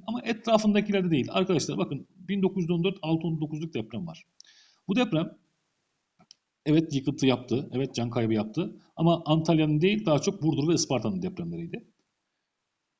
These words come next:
Yine Burdur'da, Burdur'un etrafındaki bizim kısa kırıklarımızın üzerinde. Yani bakın yirmi yirmi beş kilometrelik kırıklar kısadır. Altının üzerinde depremler üretmezler. Ama böyle otuz kilometreden fazlası işte altı buçuk civarı üretir.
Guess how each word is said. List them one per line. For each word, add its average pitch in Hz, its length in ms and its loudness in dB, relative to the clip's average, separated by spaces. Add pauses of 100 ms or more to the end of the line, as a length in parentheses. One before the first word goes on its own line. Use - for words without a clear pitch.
(800)
Yine 214 200 6
Burdur'da, 180 680 6
Burdur'un 165 420 4
etrafındaki 143 760 0
bizim 143 480 -4
kısa - 300 -2
kırıklarımızın 190 580 0
üzerinde. 180 500 -6
Yani 139 240 -2
bakın 156 220 -2
yirmi 165 240 2
yirmi 170 180 2
beş 180 180 2
kilometrelik 160 480 0
kırıklar 175 380 -2
kısadır. 175 360 -2
Altının 151 300 -2
üzerinde 160 200 0
depremler 156 320 -2
üretmezler. 147 640 -2 (320)
Ama 170 140 4
böyle 180 120 8
otuz 180 340 0
kilometreden 165 420 2
fazlası 160 480 0
işte - 160 -4
altı 147 260 0
buçuk 143 200 -6
civarı 120 300 2
üretir. 104 340 0